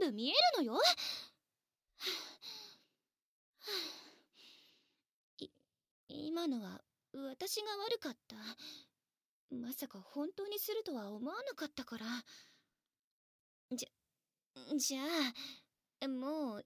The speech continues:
言ってあげるから勘弁してちょうだいね。あなたに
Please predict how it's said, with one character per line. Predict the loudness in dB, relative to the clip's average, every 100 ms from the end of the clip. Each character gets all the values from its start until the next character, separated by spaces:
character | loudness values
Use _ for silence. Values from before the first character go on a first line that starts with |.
| _
言 | 0
っ | 0
て | _ 0 4
あ | 4
げ | 4
る | 4
か | 2
ら | 2 0 -6 _ _ _
勘 | -6 -2 0 2
弁 | 2
し | 2
て | 0
ち | 2 2
ょ |
う | 2
だ | 2
い | 2
ね。 | 2 2 0 0 -4 -8 _ _ _ _ _ _ _ _ _ _ _ _ _ _ -18 -12
あ | -8
な | -6
た | -2 0
に | -2